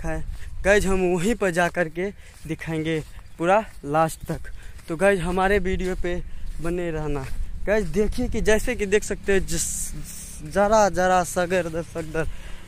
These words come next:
बालू ही बालू दिख रहा है। जैसे गाइस, देख सकते हो यहाँ पे कितना सुंदर लग रहा है देखने में।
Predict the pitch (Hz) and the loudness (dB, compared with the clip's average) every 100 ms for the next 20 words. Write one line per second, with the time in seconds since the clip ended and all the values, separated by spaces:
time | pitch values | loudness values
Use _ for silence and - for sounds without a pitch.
0 | - - 151 233 240 233 190 170 180 185 | -16 -6 8 10 10 6 2 0 2 2
1 | 180 165 - 175 175 165 156 185 - - | 0 -2 -2 -2 -2 -2 -2 -2 -4 -8
2 | 185 165 147 175 165 147 202 - 185 - | -8 -8 0 2 2 2 4 4 4 4
3 | 175 175 170 170 160 - 170 165 160 156 | 2 2 2 2 2 2 2 4 4 4
4 | 180 160 151 147 151 143 156 - - - | 2 2 -2 -2 0 0 0 0 0 0
5 | - - 156 - 156 139 131 | 0 0 0 0 0 -2 -6